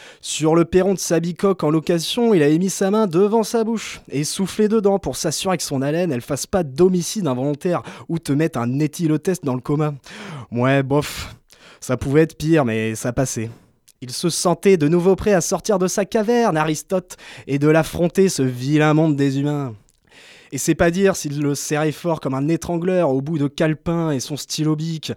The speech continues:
le maigret des fonds de tiroir. Il y avait pas de transition numérique ou que sais-je entre lui et le serpent, ça allait être à l'ancienne. Au volant de sa vieille guimbarde, une Renault cinq qui crachait noir,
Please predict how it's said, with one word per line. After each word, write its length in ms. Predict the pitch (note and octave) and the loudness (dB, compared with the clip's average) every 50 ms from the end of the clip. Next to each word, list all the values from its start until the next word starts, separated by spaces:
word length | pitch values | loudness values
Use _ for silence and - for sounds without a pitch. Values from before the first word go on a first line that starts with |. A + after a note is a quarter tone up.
| - - - F3 - - | -12 -16 -18 -18 -14 -8
le 200 | B2 B2+ C#3 C#3 | -4 0 0 0
maigret 540 | C#3+ C#3 D3 D3 D3 D3 C#3 C3+ D3 D3+ C#3+ | 2 2 2 2 2 2 4 4 2 4 4
des 80 | C#3 | 2
fonds 160 | B2+ - D3 C3+ | 0 -2 -4 -6
de 80 | B2+ | -6
tiroir. 640 | - - D3 C3 C#3 C#3 C#3 C#3 C3 A#2+ G#2+ G2 - _ - - - - - | -6 -6 -6 -4 -4 -2 -2 -2 -4 -4 -6 -8 -14 _ -20 -20 -20 -16 -8
Il 60 | A#2 | -4
y 20 | B2 | -2
avait 100 | C3+ C3+ | -2 0
pas 160 | - D#3 D#3 | 0 -2 -2
de 80 | - | -2
transition 520 | - - D#3 D3+ D3 E3 D3+ - - D#3+ D#3+ | -6 -2 -2 -2 0 -2 -4 -2 -2 0 0
numérique 480 | D#3+ D#3+ D#3+ E3 E3+ E3+ F3+ F3 - | 0 2 2 2 2 2 0 0 -2
ou 60 | - B2+ | -6 -14
que 180 | - - D3+ | -6 -6 -4
sais-je 400 | C#3+ - - E3 E3 D#3 C3 A#2+ | -4 -2 -2 0 0 0 -2 -4
entre 380 | A2+ A2+ A#2 B2 A#2 - - C3+ | -6 -6 -6 -6 -6 -4 -4 -2
lui 360 | C3+ C#3 D3 D#3+ E3+ F3+ - - | -2 -2 -4 -4 -6 -8 -6 0
et 140 | D#3 D#3 E3+ | 2 4 6
le 100 | E3+ D#3 | 4 4
serpent, 520 | - - D#3+ - - - D#3 E3 F3+ - | 2 -2 -4 -4 -2 -2 -2 -2 -2 -4
ça 240 | - - - - C3 | -6 -8 -6 -4 -2
allait 140 | A#2+ B2 B2+ | -2 0 -2
être 200 | C3+ C3+ - B2+ | -2 -4 -4 -4
à 60 | A#2+ | -4
l'ancienne. 580 | A#2 B2 A#2 - - C3+ C3 C3 B2+ A#2 G#2+ G#2 _ _ _ _ _ _ _ - - - - - | -4 -4 -6 -6 -6 -4 -4 -2 -2 -4 -6 -8 _ _ _ _ _ _ _ -20 -20 -20 -12 0
Au 120 | - C3+ C3+ | 2 2 2
volant 360 | B2+ C#3 D3+ D3+ D#3 E3 E3 | 4 6 6 6 6 6 2
de 60 | D#3+ | 0
sa 180 | - - C#3 C3 | -2 -2 -2 0
vieille 200 | C3 B2+ B2+ B2+ | 0 -2 -2 0
guimbarde, 640 | C3 D3+ E3 E3+ F#3+ G#3+ A#3 A3+ F#3+ C#3 A#2+ G2 - | 0 0 2 4 4 4 4 4 2 0 -2 -6 -6
une 180 | - A#2+ A#2+ B2 | -6 -6 -4 -4
Renault 320 | A#2+ A#2+ C3+ C#3 D3+ D#3 | -2 0 0 0 2 0
cinq 300 | D3 - - G3+ F#3 F3 | 0 0 -2 -2 -2 -4
qui 280 | - - B2+ A#2+ A#2+ A2+ | -4 -8 -8 -6 -6 -8
crachait 600 | - - G#2+ G2 D#3 D3+ C#3+ - - E3 D3 C#3+ | -6 -6 -4 -2 0 0 0 -2 -2 0 0 0
noir, 520 | C#3 C3 C#3+ F3+ G3+ G#3 G3+ F3+ C3 A2 | 0 0 0 0 0 0 0 -2 -2 -4